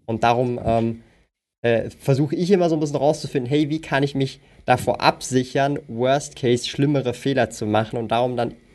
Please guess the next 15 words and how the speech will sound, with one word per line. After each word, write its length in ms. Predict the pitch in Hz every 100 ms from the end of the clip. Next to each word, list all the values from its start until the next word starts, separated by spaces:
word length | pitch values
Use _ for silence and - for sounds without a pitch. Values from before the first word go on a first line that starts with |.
| _
irgendwann 440 | 175 180 139 143
mal 140 | 143 131
den 160 | 120
Einsatz 500 | - 139 131 123 -
rausholen, 840 | 120 139 160 - 165 180 208 226 - -
damit's 240 | - 131 131
psychologisch 640 | - 139 135 131 156 156
nicht 120 | 143 135
mehr 140 | 123
so 220 | 117 107
weh 180 | 131 156
tut, 380 | 156 139 156 120
weil 280 | 117 120 117 - 110
du 80 |
dann 180 | 117 131